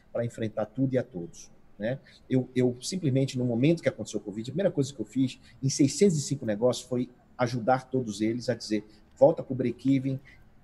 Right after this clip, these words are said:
é, enxuga custo, por mais que você tenha vários projetos, mas volta." E hoje, em várias nossas startups, nenhuma morreu, seiscentos e cinco investimentos, estão duplicando e triplicando seu faturamento. Mas todas elas, eu botei uma data pra acabar isso.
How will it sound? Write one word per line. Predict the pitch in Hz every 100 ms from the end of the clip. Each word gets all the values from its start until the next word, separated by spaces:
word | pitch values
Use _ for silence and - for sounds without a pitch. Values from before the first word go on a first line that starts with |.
| - - -
é, | 113 110
enxuga | 110 - 175 156
custo, | 139 127 135 131 - 135 - -
por | - 117
mais | 151
que | -
você | - -
tenha | 135
vários | 120 123 -
projetos, | 123 110 113
mas | 120 110
volta." | 107 110 107 - - -
E | 120
hoje, | 123 131 123
em |
várias | 107 160 170 135
nossas | 123 -
startups, | - 110 117 - 110 135
nenhuma | 139 156 185
morreu, | 156 123 98 104 151 - - -
seiscentos | 117 - 165 135
e |
cinco | 143 135
investimentos, | 120 - 101 110 - - - - - -
estão | - 123 120 - - -
duplicando | 139 131 120 - 131 120
e | - - -
triplicando | 131 117 120 113
seu | 113
faturamento. | - - 117 87 - _ _
Mas | 135 135
todas | 220 214 180
elas, | 143 147 123
eu | 131
botei | 123 139
uma | 151
data | - 123 - -
pra | 127
acabar | - 113 113
isso. | 92 - -